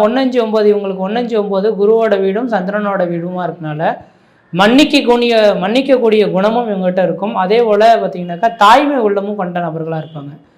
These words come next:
யாருக்காவது ஒரு சில, அஹ், பாதிப்புகள் வந்துச்சுன்னா, தனக்கே நடந்த மாதிரி எடுத்துக்கிட்டு,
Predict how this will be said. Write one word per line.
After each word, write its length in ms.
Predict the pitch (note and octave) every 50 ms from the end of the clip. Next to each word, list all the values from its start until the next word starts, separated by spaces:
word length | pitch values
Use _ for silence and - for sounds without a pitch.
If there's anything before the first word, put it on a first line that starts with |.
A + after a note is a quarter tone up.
| _ _ _ _ _ _
யாருக்காவது 560 | - F#3 G3 A#3 B3 B3 B3 C4+ C#4+ D4 D#4 C#4+
ஒரு 120 | C4 A#3
சில, 200 | - B3+ A#3 A3+
அஹ், 540 | A3+ A3+ A3 G#3+ G#3+ G#3+ G#3 G3+ G3+ G3 F3+
பாதிப்புகள் 560 | F3 G#3 G#3+ A3+ C#4 B3 A3+ A3+ A#3 G#3 G3+
வந்துச்சுன்னா, 360 | G3+ F#3+ F#3+ - - A#3 A#3
தனக்கே 420 | - G3+ F#3+ G3 G#3 G#3 A3+ A#3 A3+
நடந்த 300 | G#3 G3 F#3+ F#3+ F#3+ F#3
மாதிரி 300 | F#3 F#3+ F#3+ G3 F#3+ F3+
எடுத்துக்கிட்டு, 520 | F3 E3 F3 F3 E3+ E3+ E3+ A3 A#3+ B3